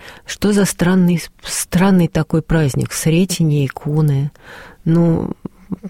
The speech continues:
понятно, что вот пятнадцатого февраля у нас Сретение праздник. Там понятно почему. А здесь, ну как, э, ну, периодически иконы туда или сюда прин-, приносили.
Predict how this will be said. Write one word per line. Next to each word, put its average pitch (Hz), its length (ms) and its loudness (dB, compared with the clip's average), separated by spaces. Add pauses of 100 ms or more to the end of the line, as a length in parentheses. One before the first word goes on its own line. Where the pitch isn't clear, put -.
понятно, 175 480 2
что 160 260 -2
вот 156 220 -2
пятнадцатого 160 680 0
февраля 165 460 2
у 143 40 2
нас 147 220 2
Сретение 139 680 0
праздник. 139 600 -4 (460)
Там 190 240 2 (420)
понятно 185 500 2
почему. 160 680 0 (440)
А 156 140 2
здесь, 160 440 0
ну 175 100 2
как, - 440 -4
э, 147 340 0
ну, 160 200 2
периодически 160 920 0
иконы 208 360 2
туда 170 340 0
или 180 200 2
сюда 160 380 -2
прин-, 160 360 -2
приносили. 160 880 0